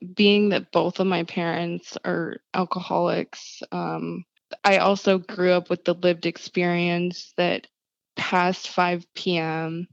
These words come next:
things were really chaotic and scary. So a lot of times dinner was chaotic and scary.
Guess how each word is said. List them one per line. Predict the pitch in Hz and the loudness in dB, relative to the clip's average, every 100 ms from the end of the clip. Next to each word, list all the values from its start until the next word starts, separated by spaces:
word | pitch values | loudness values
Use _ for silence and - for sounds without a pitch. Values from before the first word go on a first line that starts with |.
| _ _ - _ _ | _ _ -20 _ _
things | 196 185 175 | 2 2 2
were | 180 | 0
really | 170 170 170 165 170 180 - | 2 0 0 -2 -4 -8 -8
chaotic | - 175 170 170 170 | 0 2 2 0 -2
and | 170 170 | -4 -6
scary. | - - 165 - 175 185 220 247 - _ _ - _ _ | -8 -6 -4 -2 -2 0 0 -2 -8 _ _ -20 _ _
So | - 196 | -2 0
a | |
lot | 185 180 | 2 2
of | 180 | 2
times | - 185 180 165 _ - | 0 2 2 -2 _ 2
dinner | 185 180 175 165 160 | 4 4 2 0 -4
was | - - 165 - - _ | -4 -4 -6 -12 -20 _
chaotic | - 185 165 - - - | -2 0 2 -2 -6 -10
and | - - | -14 -16
scary. | - 92 - - - - - | -10 -8 -6 -6 -10 -12 -20